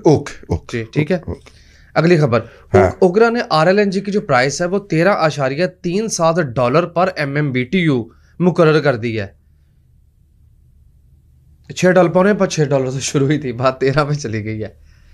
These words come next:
Speaker 1: उगरा जनाब, जंगल का बादशाह, जो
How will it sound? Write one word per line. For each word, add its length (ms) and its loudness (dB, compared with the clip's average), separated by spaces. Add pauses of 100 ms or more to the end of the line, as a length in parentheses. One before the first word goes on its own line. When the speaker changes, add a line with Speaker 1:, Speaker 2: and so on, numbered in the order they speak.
(340)
Speaker 1:
उगरा 360 -2
जनाब, 480 -2 (540)
जंगल 380 2
का 100 0
बादशाह, 460 0
जो 380 0